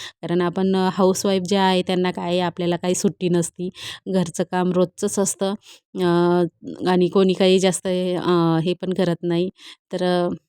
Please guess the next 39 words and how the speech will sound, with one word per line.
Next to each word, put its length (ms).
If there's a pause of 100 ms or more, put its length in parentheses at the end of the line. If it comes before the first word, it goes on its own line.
(840)
मी 340
तर, 180
अ, 160
म्हणजे 240
आम्ही 200
काही 160
कुठे 220
गेलो 260
पण 160
नाही 120
महिला 260
दिनाला, 400
कुठं 240
बाहेर 240
गेलो 240
पण 140
नाही, 180
काही 200
घेतलं 280
पण 180
नाही, 120
आपलं 220
घरी 220
जो, 280 (400)
जे 80
आपलं 320
डेली 360
रुटीन 360
असतं 280 (180)
तेच 320
आहे, 380 (380)
दुसरं 340
काहीच 360
नाही 140
केलं, 420
त्याच्यामुळं 580
मी 140
विचारते 480
तुम्हाला. 440